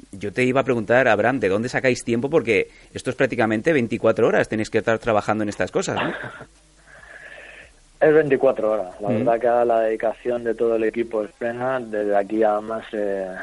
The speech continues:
Speaker 2: le mando la enhorabuena a todos los componentes del equipo de Titan Channel porque
Speaker 1: Ujú.
Speaker 2: esto sería inviable sin todo el esfuerzo que están haciendo desde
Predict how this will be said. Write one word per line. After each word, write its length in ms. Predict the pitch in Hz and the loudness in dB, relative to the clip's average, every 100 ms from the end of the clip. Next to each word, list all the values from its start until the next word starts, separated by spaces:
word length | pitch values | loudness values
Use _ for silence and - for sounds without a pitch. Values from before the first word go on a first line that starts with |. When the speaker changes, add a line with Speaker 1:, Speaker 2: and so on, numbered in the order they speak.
| - - - | -12 -14 -8
Speaker 2:
le 120 | 110 | -4
mando 240 | 107 117 | -2 0
la 120 | 117 113 | 2 2
enhorabuena 580 | 113 110 107 120 117 | 4 4 6 4 4
a 40 | 110 | 0
todos 480 | 113 113 110 110 110 | 2 2 4 2 0
los 160 | 107 | -4
componentes 580 | - 110 113 110 110 110 | -6 -4 -4 -4 -4 -2
del 140 | 110 | 0
equipo 340 | 107 101 113 113 | 0 -2 0 0
de 80 | 107 | 0
Titan 360 | 113 - 107 | -2 -2 -4
Channel 360 | - 120 123 127 | -4 -4 -2 -4
porque 540 | 117 104 98 101 98 | -4 -6 -6 -6 -8
Speaker 1:
Ujú. 400 | 95 - - - | -10 -14 -16 -14
Speaker 2:
esto 380 | 104 - 107 107 | -10 -2 0 0
sería 340 | - 107 107 | -2 -2 0
inviable 720 | 107 110 107 107 110 113 120 113 | -2 -4 0 4 4 4 2 0
sin 140 | 107 | -4
todo 140 | 104 | -2
el 60 | 104 | 0
esfuerzo 420 | 101 - 104 113 | -2 -2 -4 -2
que 80 | 104 | -2
están 220 | 95 110 | -4 -6
haciendo 600 | 104 95 110 110 113 113 | -6 -8 -10 -8 -6 -4
desde 720 | 113 101 98 95 95 95 95 | -4 -4 -4 -4 -4 -4 -4